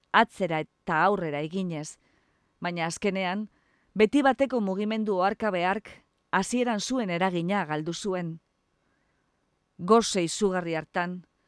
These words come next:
piztiek atzetan iltzatzen zizkidaten sarritan bere hortz zorrotzak. Geratzen ziren haragi oliotsu eta minaren apurrak hartu,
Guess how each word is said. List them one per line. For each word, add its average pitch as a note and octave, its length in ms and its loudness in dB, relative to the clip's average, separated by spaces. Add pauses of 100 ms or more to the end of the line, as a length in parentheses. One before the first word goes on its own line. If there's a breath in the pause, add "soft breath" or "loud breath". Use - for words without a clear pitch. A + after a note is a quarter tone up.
(720)
piztiek B3+ 680 0
atzetan A3+ 600 0
iltzatzen G#3+ 480 -2
zizkidaten A3 720 -4
sarritan F3+ 640 -4
bere D3+ 240 -6
hortz E3+ 240 -4
zorrotzak. E3 720 -6 (1600)
Geratzen F3+ 460 0
ziren F#3+ 340 -4
haragi F#3 380 -2
oliotsu G3 540 -4
eta E3 220 -6
minaren F#3+ 460 -2
apurrak G3 460 -4
hartu, F3+ 400 -6